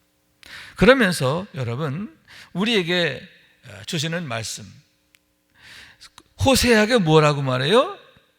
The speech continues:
"너도 그 여자를 사랑하라", 이렇게 말씀하고 있는데, 우리가 무엇으로 살아야 하느냐?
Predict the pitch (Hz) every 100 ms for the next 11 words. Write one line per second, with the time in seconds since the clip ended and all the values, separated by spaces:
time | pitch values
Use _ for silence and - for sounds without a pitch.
0 | _ _ _ _ _ _ - - - 165
1 | 190 294 320 233 294 208 190 226 - 247
2 | 240 190 240 185 147 - 180 185 - -
3 | 139 131 117 139 123 120 135 - 131 110
4 | 123 185 170 247 - - - - 143 165
5 | 247 220 147 - - _ _ 131 135 143
6 | 139 147 143 139 135 127 123 117 127 175
7 | 196 117